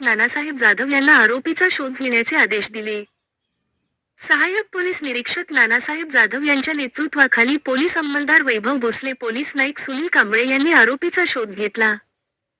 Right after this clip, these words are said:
अखेर आठ जुलै दोन हजार पंचवीस रोजी गोपनीय बातमीदारामार्फत माहिती मिळाली की आकाश भापकर हा वाघोली परिसरात आहे.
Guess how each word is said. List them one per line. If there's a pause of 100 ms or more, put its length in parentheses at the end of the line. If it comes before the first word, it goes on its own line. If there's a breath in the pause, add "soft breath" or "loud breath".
(120)
अखेर
आठ
जुलै
दोन
हजार
पंचवीस
रोजी
गोपनीय
बातमीदारामार्फत
माहिती
मिळाली
की
आकाश
भापकर
हा
वाघोली
परिसरात
आहे.